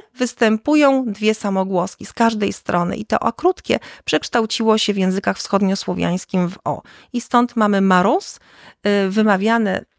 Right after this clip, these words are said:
e, przez a, ale tak naprawdę pisze się przez o. E, i mamy na przykład diet maros, ten, który przynosi prezenty na wschodzie słowiańszczyzny.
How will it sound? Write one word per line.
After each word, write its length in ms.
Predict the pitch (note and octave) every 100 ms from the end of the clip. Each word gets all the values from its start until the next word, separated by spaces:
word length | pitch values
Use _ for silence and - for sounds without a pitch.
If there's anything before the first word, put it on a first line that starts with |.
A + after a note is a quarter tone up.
| _ -
e, 200 | - F3+
przez 340 | - F3 E3+ -
a, 240 | E4 C#4
ale 220 | - A#3
tak 180 | B3 -
naprawdę 380 | F#3 - G3+ G#3
pisze 280 | - - G3
się 140 | -
przez 340 | - F#3+ F#3+ -
o. 220 | F#3 C#3+ - - - - - -
E, 240 | F#3+ F#3
i 140 | -
mamy 320 | D4 G#3 A3+ A3
na 80 |
przykład 420 | G3 - - F#3+ F#3
diet 340 | F#3 G3+ -
maros, 540 | G3+ F3 E3 F#3 - - _
ten, 180 | - G3
który 220 | - G3
przynosi 500 | F#3+ - F3+ F#3 -
prezenty 640 | - G3 G3 F#3+ E3+ -
na 100 | -
wschodzie 380 | - - F3 F3
słowiańszczyzny. 920 | - F3 F3 F3 F#3 - - - -